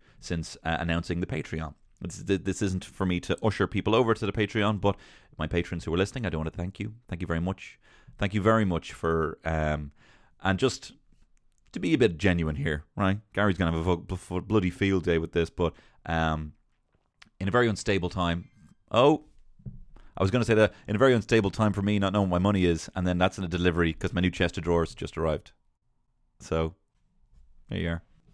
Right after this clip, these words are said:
All right, I'm back now. Just getting my chest of drawers, guys. Huh?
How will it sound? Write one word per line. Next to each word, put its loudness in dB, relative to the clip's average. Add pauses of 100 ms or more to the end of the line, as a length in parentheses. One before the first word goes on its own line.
(220)
All -8
right, -8
I'm -10
back -6
now. -12 (920)
Just -6
getting 0
my -2
chest 2
of -4
drawers, 2
guys. 2 (680)
Huh? 2